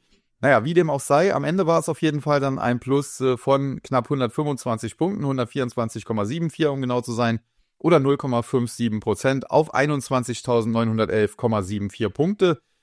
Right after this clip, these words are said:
Ja, damit kann man zufrieden sein, der Marke von zweiundzwanzigtausend Punkten genähert. Noch nicht drüber, jetzt kommt's natürlich drauf an, wie es in den nächsten Tagen weitergeht. Und, äh, das wird natürlich in erster Linie davon abhängen, wie es an den U-S-Märkten weitergeht. Und, äh, da, die wiederum werden dann von Wirtschaftsdaten beeinflusst und da gehe ich dann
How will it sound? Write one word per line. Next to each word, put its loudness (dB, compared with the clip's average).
Ja, 4
damit 0
kann -2
man 0
zufrieden -2
sein, 0
der 0
Marke 0
von -2
zweiundzwanzigtausend -2
Punkten 0
genähert. 2
Noch 2
nicht -4
drüber, 2
jetzt -2
kommt's -2
natürlich -4
drauf -2
an, 0
wie -4
es -8
in 0
den 0
nächsten -2
Tagen 2
weitergeht. 0
Und, 0
äh, 2
das 0
wird -4
natürlich -4
in -4
erster -2
Linie 0
davon 0
abhängen, -2
wie -2
es -6
an 0
den 0
U-S-Märkten -2
weitergeht. 0
Und, 2
äh, 4
da, 2
die -6
wiederum 0
werden 2
dann 2
von -4
Wirtschaftsdaten 0
beeinflusst -2
und -2
da 4
gehe -4
ich -8
dann -4